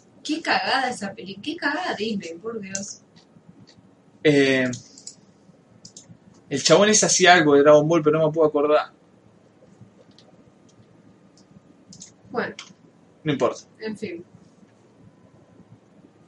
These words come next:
Speaker 1: ¿De qué película ibas a hablar?
Speaker 2: De Air Bunker, la que vimos recién, Vicky, no te hagas la loca, jaja.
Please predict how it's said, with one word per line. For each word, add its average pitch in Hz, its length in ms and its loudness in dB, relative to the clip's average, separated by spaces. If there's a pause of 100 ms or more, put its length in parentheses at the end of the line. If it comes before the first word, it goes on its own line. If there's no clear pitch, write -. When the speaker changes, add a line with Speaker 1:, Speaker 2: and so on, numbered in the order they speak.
(420)
Speaker 1:
¿De 208 180 -4
qué 262 100 -10
película 254 320 -10 (100)
ibas 226 180 -4
a 202 40 -8
hablar? 185 280 -12 (1600)
Speaker 2:
De 180 240 10
Air 196 80 12
Bunker, 131 320 4
la 135 140 4
que 151 100 6
vimos 156 220 4
recién, 120 340 0
Vicky, 127 220 -6
no 143 120 -8
te 135 80 -4
hagas 131 140 0
la 123 120 -2
loca, 113 260 -8
jaja. - 400 -6